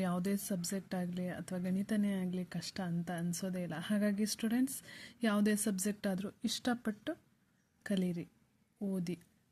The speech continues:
ಇದರಿಂದ ನಿಮಗೆ ಒಳ್ಳೆ ಮಾರ್ಕ್ಸ್ ಬರುತ್ತೆ.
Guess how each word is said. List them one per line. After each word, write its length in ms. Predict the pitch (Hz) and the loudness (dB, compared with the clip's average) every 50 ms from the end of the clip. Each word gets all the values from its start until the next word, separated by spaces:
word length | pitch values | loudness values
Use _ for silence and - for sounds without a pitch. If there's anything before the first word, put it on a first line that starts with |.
| - 240 220 | -4 -2 0
ಇದರಿಂದ 320 | 208 214 233 233 233 240 254 240 233 | 2 4 4 6 6 6 6 6 6
ನಿಮಗೆ 280 | 226 220 208 208 220 214 - 202 196 202 | 6 6 4 4 2 0 0 0 2 4
ಒಳ್ಳೆ 280 | 202 214 220 233 277 339 - - _ 220 196 | 4 4 4 2 2 0 -4 -6 _ 0 0
ಮಾರ್ಕ್ಸ್ 280 | 185 190 185 - - - 180 170 | 0 0 0 -2 -6 -4 -2 -2
ಬರುತ್ತೆ. 320 | 165 165 156 - - - | -2 -2 -6 -8 -12 -16